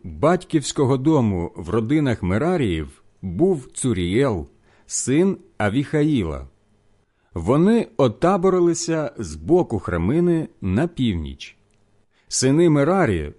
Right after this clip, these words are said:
мали доглядати дошки храмини та засуви її, і стовпи, і підніжки,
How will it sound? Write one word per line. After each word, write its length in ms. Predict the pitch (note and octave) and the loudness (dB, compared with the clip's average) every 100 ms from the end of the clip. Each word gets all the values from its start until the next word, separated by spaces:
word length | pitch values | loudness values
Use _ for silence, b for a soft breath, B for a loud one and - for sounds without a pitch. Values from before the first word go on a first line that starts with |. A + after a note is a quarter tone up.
| - | -4
мали 400 | A#2+ E3 F#3+ F#3+ | 0 2 2 2
доглядати 720 | E3 C3 C#3 C3+ E3 D3 A#2 | 2 0 0 0 -2 0 -4
дошки 520 | D#2 D2 D#3 - A2+ | -4 -2 -2 -4 -6
храмини 640 | - E2+ E2 C#3+ F3+ F3+ F3 B B - | -6 -4 -2 0 2 0 -2 B B -2
та 140 | E3+ | -2
засуви 640 | B2 G#2 G#2+ - C3 A#2+ A2+ | 0 0 0 -2 -4 -2 -2
її, 460 | A#2+ B2 G2 C#2 - _ _ _ - | -2 -4 -4 -6 -12 _ _ _ -4
і 100 | F#3+ | -4
стовпи, 680 | - F#2+ D2+ - D3+ E3 D#3+ b b | -2 -4 -4 -2 0 0 -4 b b
і 120 | F3 | -2
підніжки, 880 | F3 F2 D2 A#2+ G3 F#3 - D#3+ D3+ | -2 -6 -2 2 2 2 -2 -4 -4